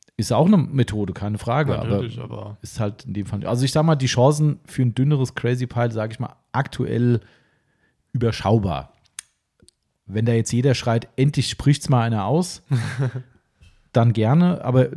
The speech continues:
Speaker 1: macht euch da keine falsche Illusion, ne? Die werden nicht signifikant günstiger, nur weil die jetzt dann irgendwie, keine Ahnung,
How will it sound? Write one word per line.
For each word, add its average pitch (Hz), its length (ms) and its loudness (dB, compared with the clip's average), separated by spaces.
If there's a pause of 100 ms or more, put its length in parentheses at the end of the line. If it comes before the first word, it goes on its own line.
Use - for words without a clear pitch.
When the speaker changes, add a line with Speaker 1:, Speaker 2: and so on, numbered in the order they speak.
Speaker 1:
macht 120 300 2
euch 147 100 2
da 135 80 2
keine 123 280 0
falsche 127 300 -2
Illusion, 120 460 0
ne? 127 140 4
Die 117 160 -2
werden 117 220 0
nicht 127 180 -2
signifikant 117 600 -2
günstiger, 92 460 -2
nur 101 180 -4
weil 104 140 0
die 113 80 -2
jetzt - 200 -6
dann 107 120 0
irgendwie, 107 360 -8
keine 104 300 -6
Ahnung, 107 260 0